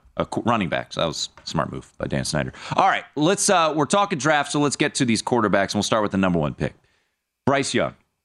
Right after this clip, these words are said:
goes to Carolina. He's gonna be the day one starter. He is not, Sean, the favorite to win Offensive Rookie of the Year. That would be Bijan Robinson, who is in Atlanta. Uh, at DraftKings, Bijan plus two fifty. Bryce is at five to one.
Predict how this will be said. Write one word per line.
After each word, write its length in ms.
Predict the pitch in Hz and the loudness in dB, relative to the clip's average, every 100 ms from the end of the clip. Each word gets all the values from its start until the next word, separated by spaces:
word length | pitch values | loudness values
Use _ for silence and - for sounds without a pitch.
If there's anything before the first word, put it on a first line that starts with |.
| _ - | _ 0
goes 160 | 127 | 0
to 60 | 135 | 2
Carolina. 720 | 151 143 120 110 107 104 98 | 2 2 4 2 2 0 -2
He's 100 | - | -6
gonna 100 | 104 | 0
be 60 | 117 | 2
the 80 | 110 | 4
day 200 | 113 110 | 2 4
one 220 | 104 101 | 4 2
starter. 360 | - 104 95 98 | 2 2 0 2
He 160 | 151 | 2
is 160 | 185 113 | 2 2
not, 460 | 127 180 214 123 - | 2 2 2 -2 -4
Sean, 460 | - 85 73 82 104 _ _ _ - | -2 0 0 -4 -8 _ _ _ -4
the 100 | 104 | -2
favorite 540 | - 143 143 120 104 | 0 2 2 2 0
to 100 | - | 2
win 380 | 104 110 98 92 | 4 4 4 2
Offensive 520 | 95 101 110 101 98 85 | 2 2 2 0 0 2
Rookie 240 | 101 98 | 2 2
of 80 | 90 | 2
the 80 | 78 | 2
Year. 240 | 80 90 | 2 4
That 200 | 87 104 | 4 2
would 100 | 107 | 0
be 120 | 95 90 | -2 0
Bijan 440 | 101 98 95 87 | 2 2 2 2
Robinson, 600 | 90 90 92 90 95 85 - - _ | 2 2 0 -2 0 0 -2 -12 _
who 140 | 92 87 | 2 4
is 220 | 76 - - | 2 -2 0
in 100 | 95 | 0
Atlanta. 640 | 85 82 95 90 80 78 - | 2 2 2 2 0 -2 -2
Uh, 160 | 76 76 | -2 0
at 160 | 95 | 0
DraftKings, 520 | 85 101 92 - 90 80 | 0 0 0 -2 -4 -2
Bijan 460 | 98 95 92 87 | 0 0 0 0
plus 220 | - 92 | 0 -2
two 120 | - 90 | -2 -4
fifty. 300 | - 90 85 | -2 -2 -2
Bryce 480 | 76 92 90 - - - - | 0 0 0 0 -4 -8 -6
is 160 | 90 | 0
at 140 | 95 82 | 0 0
five 580 | - 107 95 92 87 - _ _ - | 0 0 2 0 -2 -6 _ _ -4
to 100 | 92 | 0
one. 520 | 80 104 95 80 | 2 2 2 2